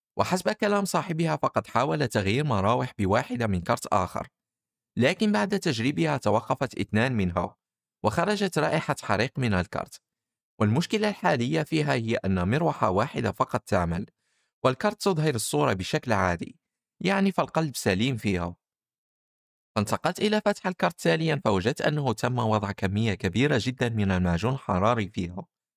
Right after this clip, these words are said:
والحالة الخاصة بها تظهر متسخة بشكل كبير جدًا.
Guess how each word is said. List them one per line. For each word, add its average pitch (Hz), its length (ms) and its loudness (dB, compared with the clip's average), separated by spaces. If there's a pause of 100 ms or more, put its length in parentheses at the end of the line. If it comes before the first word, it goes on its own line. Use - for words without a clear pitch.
(400)
والحالة 185 420 0
الخاصة 190 420 0
بها 151 260 0
تظهر 139 340 0
متسخة 113 600 -2
بشكل 98 380 -4
كبير 104 340 0
جدًا. 95 480 -4